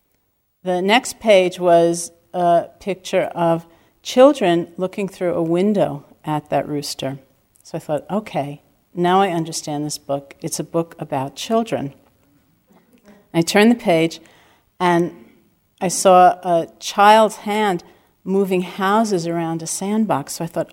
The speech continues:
"Oh, now I get it. This is a book about children who are playing with houses and little figures of children and a rooster. That's what it's about." And I turned the page, and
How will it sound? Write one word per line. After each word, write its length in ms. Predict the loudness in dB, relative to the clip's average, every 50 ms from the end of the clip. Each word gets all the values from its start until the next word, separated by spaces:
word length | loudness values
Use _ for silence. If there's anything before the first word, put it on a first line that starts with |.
| -8
"Oh, 380 | -4 -2 -2 0 0 -2 -2 -4
now 200 | -4 -4 -2 -4
I 80 | -4 -4
get 220 | -6 -6 -6 -6
it. 140 | -6 -8 -10 _ _ _ _ _ _ _ _ _ _ _ _ _ _ _ _ _ _ _ _ _ _ _ _ _
This 200 | -2 -2 -2 -2
is 100 | -2 -4
a 40 | -4
book 260 | 0 0 0 0 0
about 320 | 0 2 4 4 4 4 0
children 400 | -4 -2 -2 -2 0 -2 -4 -4
who 160 | -4 -6 -6
are 40 | -6
playing 300 | -8 -8 -8 -8 -6 -6
with 100 | -6 -8
houses 540 | -10 -10 -8 -4 -4 -4 -2 -2 -4 -4 -2
and 240 | -2 -2 -2 -2 0
little 340 | 0 2 4 4 4 2 0
figures 400 | -4 -6 -6 -6 -6 -6 -8 -8
of 100 | -10 -10
children 440 | -8 -4 -4 -4 -4 -4 -4 -4
and 180 | -2 -2 -2 -2
a 80 | -2 -2
rooster. 540 | -2 -2 -2 -2 -4 -4 -6 -6 -6 -6
That's 340 | -8 -6 -6 -6 -6 -8 -10
what 80 | -10 -10
it's 180 | -10 -10 -12
about." 380 | -10 -6 -4 -4 -4 -4 -6 -10 _ _ _ _ _ _ _ _ _ _ _ _ _ _ _ _ _ _ _ _ _ _ _ _ -4
And 80 | -2 0
I 60 | 0
turned 280 | 0 2 2 4 4 2
the 60 | 2
page, 500 | 0 0 0 2 2 0 -2 -4 -8 -12 -6
and 360 | -2 0 0 2 2 0 -2